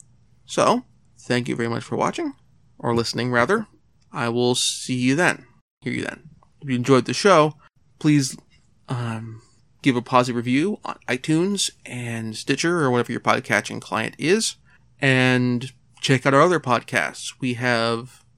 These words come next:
I would certainly recommend, aside from the, um, Master Podcast audio feed, which has everything put out, including this, and the other podcast I do for Bureau forty-two, which is the Greatest Science Fiction Film Tournament podcast,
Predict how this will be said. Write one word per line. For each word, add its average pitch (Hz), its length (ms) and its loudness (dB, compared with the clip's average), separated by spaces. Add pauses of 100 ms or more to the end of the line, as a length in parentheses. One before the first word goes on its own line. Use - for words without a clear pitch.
(160)
I 123 80 0
would 123 120 0
certainly 135 240 -2
recommend, 127 520 -2 (460)
aside 127 300 0
from 123 120 -12
the, 120 240 -6 (480)
um, 113 380 -16 (160)
Master 131 340 -2
Podcast 120 480 -6
audio 120 240 -4
feed, 139 220 -4
which 170 100 -10
has - 180 -6 (140)
everything 143 400 -4
put 113 120 -4
out, 120 200 0
including 120 300 -8
this, 139 340 0 (600)
and 120 540 0
the 120 100 2
other 117 160 2
podcast 113 640 0
I 120 100 -4
do 156 480 0 (680)
for 120 200 2
Bureau 110 300 2
forty-two, 117 520 -2
which 123 160 2
is 117 240 -2
the - 160 -8
Greatest 117 280 2
Science 120 200 0
Fiction 120 240 -6
Film 113 180 0
Tournament 117 240 -6
podcast, 165 520 0